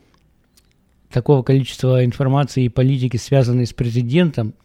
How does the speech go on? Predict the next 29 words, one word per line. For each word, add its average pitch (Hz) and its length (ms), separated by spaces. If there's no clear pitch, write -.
тоже 139 480
не 127 240
читал, 143 480
мне 131 260
было 127 200
неинтересно, 120 540
а - 20
сейчас 151 240
интересно. 113 560
О 147 100
президентах, 127 1000
в - 60
частности. 101 540
Даже 175 240
когда 165 280
выбрали 139 320
Обаму, 113 480
казалось 135 360
бы, 120 80
такое 135 460
необыкновенное 139 880
событие. 127 560
В - 140
первые, 170 640
первый 165 320
чёрный 135 400
президент 123 500
в - 60
Штатах. 117 500